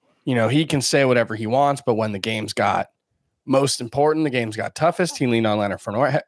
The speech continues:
Fournette heavier. I think the issue with Fournette and Jones comes down to the fact that, uh, they are very much sp-, the Spider-Man pointing at Spider-Man meme.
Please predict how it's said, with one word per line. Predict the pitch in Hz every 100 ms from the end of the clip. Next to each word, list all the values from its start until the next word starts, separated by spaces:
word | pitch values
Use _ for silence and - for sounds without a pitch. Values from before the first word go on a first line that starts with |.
| _
Fournette | 127 117 160
heavier. | 160 160 165 165 _ _ -
I | 165
think | 233
the | 214 180
issue | 180 190
with | 156 -
Fournette | 143 120
and | 113 113
Jones | 110 101 107 101 107
comes | - 117 107
down | 107 98 95
to | - 110
the |
fact | 104 95 87 -
that, | 98 90 - _ _ _ _ _ _ 101
uh, | 107 98
they | 113 143
are | 139 117
very | 120 113 110
much | 104 - -
sp-, | - 113
the | -
Spider-Man | - - 104 113 107 104
pointing | - 120 113
at | 110
Spider-Man | - 117 127 151 160
meme. | 185 190